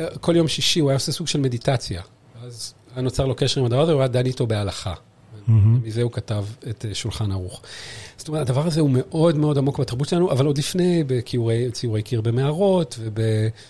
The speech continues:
Speaker 1: קשה למצוא תרבות שזה לא שיחק בה תפקיד מאוד מאוד חשוב. מפגש עם ישויות, so called.
Speaker 2: אז אוקיי, ומי שנפגש היום עם ישויות?
Speaker 1: אוקיי, אז מי שנפגש היום עם ישויות, זה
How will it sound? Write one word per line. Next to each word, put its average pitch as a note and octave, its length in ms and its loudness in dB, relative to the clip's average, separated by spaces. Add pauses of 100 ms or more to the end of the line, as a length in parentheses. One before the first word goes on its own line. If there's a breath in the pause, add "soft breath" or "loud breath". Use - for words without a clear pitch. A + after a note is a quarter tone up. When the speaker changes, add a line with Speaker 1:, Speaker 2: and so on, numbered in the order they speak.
(1040 loud breath)
Speaker 1:
קשה F#3+ 280 2
למצוא G3 240 0
תרבות C#3 360 0
שזה A#2 220 0
לא B2 100 2
שיחק A#2+ 360 -4
בה A#2 100 -2
תפקיד A2+ 440 -6
מאוד A2+ 460 0
מאוד G#2 220 -4
חשוב. - 520 -6 (240)
מפגש C3+ 400 -2
עם C3+ 100 -2
ישויות, G#2 680 -6 (320)
so A#2+ 280 -6
called. G2 340 -6 (100)
Speaker 2:
אז A2+ 160 4
אוקיי, C3 280 2
ומי B2 180 4
שנפגש B2 480 4
היום A2 120 8
עם A#2+ 140 8
ישויות? C3+ 340 4
Speaker 1:
אוקיי, A2 280 -2
אז B2 80 -2
מי G#3 100 -2
שנפגש G3+ 280 0
היום G3 100 2
עם F#3+ 60 2
ישויות, F#3 340 0
זה A2+ 220 -12